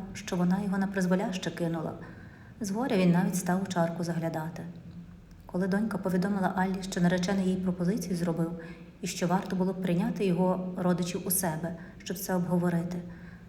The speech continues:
жінка неабияк хвилювалася, чи справиться сам її Зиновій з цим завданням. Тому навіть сестру попросила, щоб та прийшла і допомогла накрити стіл, щоб справити на сватів гарне перше враження.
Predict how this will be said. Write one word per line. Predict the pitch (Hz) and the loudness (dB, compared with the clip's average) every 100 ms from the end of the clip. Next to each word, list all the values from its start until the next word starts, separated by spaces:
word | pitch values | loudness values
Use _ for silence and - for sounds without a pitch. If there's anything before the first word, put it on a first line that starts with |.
| - | -6
жінка | 180 202 202 | 0 2 4
неабияк | 190 190 190 240 - | 4 4 2 0 0
хвилювалася, | 190 175 175 180 196 - 196 - | 2 4 4 4 2 -2 -4 -6
чи | - | -8
справиться | - - 185 214 - | -6 0 0 0 0
сам | - 180 190 | 0 2 2
її | 196 | 2
Зиновій | 196 185 180 190 | 4 6 6 4
з | - | 0
цим | 185 | 0
завданням. | 180 220 247 190 165 170 175 - - - - - - | 2 2 4 4 2 0 -4 -6 -10 -14 -18 -20 -6
Тому | - 175 202 | 2 4 4
навіть | 202 196 185 | 2 0 0
сестру | 196 - 254 | -2 -2 0
попросила, | 190 175 175 180 196 202 | 0 0 0 0 0 -2
щоб | - 180 | -6 -4
та | 190 | -2
прийшла | 180 180 - 180 | 0 -2 0 0
і | 190 | 2
допомогла | 180 190 180 180 | 0 2 2 4
накрити | 180 185 196 220 | 2 2 0 -2
стіл, | - - 175 160 - - - - - | -4 -2 -2 -2 -8 -10 -14 -18 -18
щоб | - 180 - | -10 -6 -4
справити | - 180 190 | 0 0 0
на | 190 | 0
сватів | 185 190 185 190 | 0 0 0 0
гарне | 175 180 190 | 0 2 2
перше | 185 185 220 | 0 -2 -2
враження. | 220 185 165 165 170 | 0 2 0 -2 -4